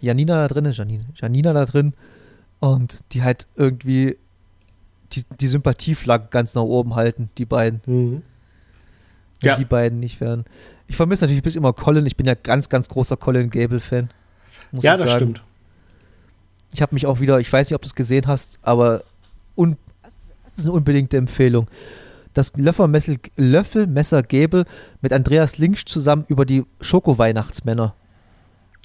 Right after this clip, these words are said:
Speaker 2: Äh, nee, das hab ich
Speaker 1: Unfassbar
Speaker 2: nicht geguckt.
Speaker 1: unterhaltsam.
Speaker 2: <laughs>
Speaker 1: Unfassbar unterhaltsam, wie immer.
Speaker 2: Hm.
Speaker 1: Ja, das ist richtig, richtig stark gewesen. Ähm,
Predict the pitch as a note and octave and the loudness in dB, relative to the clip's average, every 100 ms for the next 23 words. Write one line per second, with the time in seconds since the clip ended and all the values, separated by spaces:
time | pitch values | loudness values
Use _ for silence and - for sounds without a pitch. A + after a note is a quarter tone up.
0 | - - C3 F#3 D#3 - A#2+ G#2+ A#2 B2 | -8 2 4 4 2 2 0 0 -2 -2
1 | B2 A#2+ A2+ - A2 A2+ C3 - F3 D#3 | -2 -2 -2 -4 -8 -8 -6 2 4 4
2 | C#3+ B2+ - C3 A#2+ A#2 A2+ A#2+ A#2 B2 | 2 0 -2 -4 -2 -2 0 -2 -2 -4
3 | B2+ G#2+ G2 _ _ _ _ _ _ - | -4 -6 -8 _ _ _ _ _ _ -10
4 | C3+ - B2 A#2+ - _ _ _ _ _ | -10 -10 -18 -20 -20 _ _ _ _ _
5 | _ - C3+ B2+ D3+ - B2 B2 A#2+ G#2+ | _ -4 -2 2 2 4 4 4 2 2
6 | A2 G#2+ A2+ A2 G#2+ G#2 - - - - | 2 2 2 2 0 -2 -14 -20 -20 -20
7 | - - - C#3+ C#3 | -20 -4 2 2 2